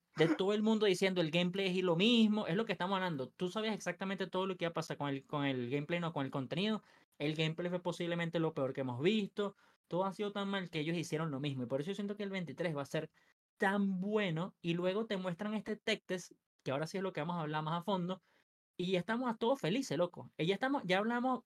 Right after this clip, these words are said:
r-, un rato largo de un, nada más el fildeo.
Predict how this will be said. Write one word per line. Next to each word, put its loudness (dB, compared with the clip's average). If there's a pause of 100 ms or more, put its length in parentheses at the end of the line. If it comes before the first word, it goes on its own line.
r-, -8
un 0
rato 2
largo 2
de 0
un, -4
nada 4
más 4
el 4
fildeo. 2